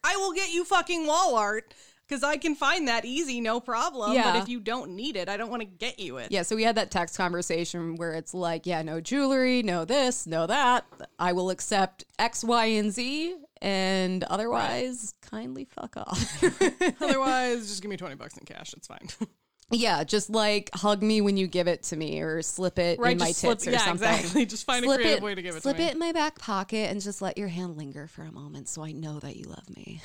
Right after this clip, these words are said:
Speaker 1: Yeah,
Speaker 2: <laughs>
Speaker 1: that's all I need.
Speaker 2: All right. Well,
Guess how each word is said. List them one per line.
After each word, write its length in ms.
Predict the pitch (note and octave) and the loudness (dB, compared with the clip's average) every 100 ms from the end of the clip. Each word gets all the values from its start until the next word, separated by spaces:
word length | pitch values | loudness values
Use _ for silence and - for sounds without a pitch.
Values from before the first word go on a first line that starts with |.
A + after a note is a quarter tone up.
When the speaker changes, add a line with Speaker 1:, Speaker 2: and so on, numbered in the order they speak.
| F#3 | -14
Speaker 1:
Yeah, 160 | F#3 - B3+ - | -8 -4 -4 -4
Speaker 2:
<laughs> 240 | - D4 - | -4 -6 -6
Speaker 1:
that's 220 | C4+ - | -10 -6
all 80 | - | -8
I 100 | A3+ | -6
need. 360 | B3 A#3+ A#3+ G#3 _ _ _ _ _ - | -6 -6 -6 -10 _ _ _ _ _ -10
Speaker 2:
All 280 | A3+ A#3+ G#3+ | -4 -2 -2
right. 380 | F#3+ G#3 A#3 - | 0 0 0 0
Well, 160 | G#3+ | -2